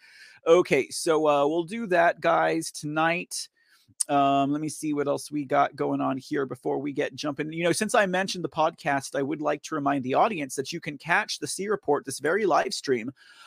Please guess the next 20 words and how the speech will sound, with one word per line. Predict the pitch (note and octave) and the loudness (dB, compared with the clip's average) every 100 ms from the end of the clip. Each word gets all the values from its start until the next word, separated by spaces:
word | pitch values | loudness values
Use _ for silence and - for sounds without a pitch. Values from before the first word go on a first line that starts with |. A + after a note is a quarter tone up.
| - _ - | -20 _ -2
in | F#3+ B3+ B3 | 0 0 0
podcast | F3 C#4+ - F#3 D3 - | 2 2 2 0 0 -2
format | D3+ D#3 C#3+ - | -2 2 2 0
as | C3 | -4
well. | C#3 G3 B2 - - - | 2 4 2 -2 -14 0
If | D3+ D3+ | 4 4
you | D#3 F3+ G3 | 2 0 2
are | D3 D#3 - | 2 0 0
a | C#3 | -6
Spotify | - - C4+ D4 D#3+ C3+ | -6 0 2 2 2 2
user, | A#2+ A#2+ B2+ B2+ G#3+ C3 | 0 -4 -2 -2 0 2
uh, | C#3 | 2
you | C#3 D3+ | 0 -4
can | E3 | -6
also | - D#3+ G3 F3 | 0 0 2 -2
catch | D#3+ - E3 D#3+ F3 | -4 -2 -2 0 0
it | - | 0
in | C3+ | 2
video | E3 B3 D#3 | 4 4 2
format. | C3 C#3 B2 B2 A#2+ - - | 0 -2 -2 -2 -4 -6 -10